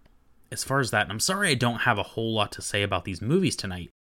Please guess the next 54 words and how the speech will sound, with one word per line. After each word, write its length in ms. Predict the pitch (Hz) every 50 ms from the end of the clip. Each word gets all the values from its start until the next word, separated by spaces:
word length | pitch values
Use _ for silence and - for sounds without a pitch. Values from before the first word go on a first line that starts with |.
| _ _ _ _ _ _ _ _ -
but 100 | 151 -
there's 200 | 151 147 131 127
really 320 | 123 156 185 196 208 185
not 260 | 139 127 123 - - -
a 60 | -
whole 720 | - - - - 131 127 120 113 104 98 98 95 95 98
lot 400 | 101 107 110 107 104 98 - - -
about 460 | - 107 98 - - 90 90 92 - -
them. 140 | 92 82
I 60 | 87 87
promise 520 | - - - 143 139 131 131 127 113 -
I 60 | 107
will 120 | 101 92 -
have 160 | - 101 92
a 40 | 87
lot 500 | 90 95 104 110 117 120 117 113 104 -
more 200 | 113 104 101 92
to 80 | 90
say 220 | - - - 98 95
about 240 | 92 92 90 -
the 60 | - 92
movies 300 | 95 98 95 95 92 101
on 140 | 92 95
the 100 | 92 92
next 560 | 90 92 92 95 98 101 107 113 - - - -
episode. 480 | 85 - - - - - 82 65 - - _ _ _ _ _ _ _ _ _ _ _ _ _ _
But 100 | - 135
there's 180 | 143 156 147 -
just 320 | - - 185 202 196 -
not 220 | 170 170 160 156 147
a 40 | 127
whole 340 | - - 123 120 120 120
lot 220 | 110 104 98 95 -
to 80 | - 104
Blackmail, 680 | - 101 98 92 95 92 - 98 95 95 95 92 92 95
and 100 | 92 92
there's 120 | 95 90
just 220 | - 113 107 - -
not 120 | 107 101
a 40 | 92
whole 180 | - - 107
lot 160 | 104 98 85 -
to 60 | -
The 100 | 98 90
Lodger. 420 | 87 98 90 92 92 87 90 85
They're 100 | 85 92
pretty 260 | - - 151 160 170
simple 400 | 165 - - 123 110 - 127 107
films, 360 | - - 110 107 104 95 90 -
but 140 | - 98
they're 100 | - 95
very 220 | 85 104 104 104 95
effective 580 | 85 - - - 104 95 - - - 87 82
films. 540 | - - - 87 82 71 57 50 - - -